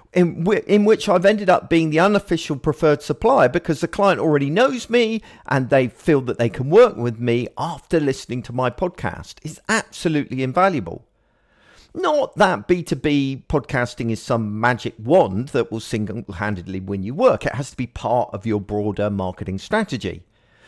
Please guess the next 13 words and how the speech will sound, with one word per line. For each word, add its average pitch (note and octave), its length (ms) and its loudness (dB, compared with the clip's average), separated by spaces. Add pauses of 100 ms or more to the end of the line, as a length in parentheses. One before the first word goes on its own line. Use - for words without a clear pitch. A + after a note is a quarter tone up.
(240)
And F3 360 2
like E3+ 240 6
any B2+ 200 4
other A#2+ 180 4
marketing A2+ 520 2
channel, A#3 640 0
podcasting B2+ 600 -2
has G#2 220 -4
its - 140 -14
strengths G2 400 -6
and F#2 100 -10
its - 140 -16
weaknesses. G#2 680 -6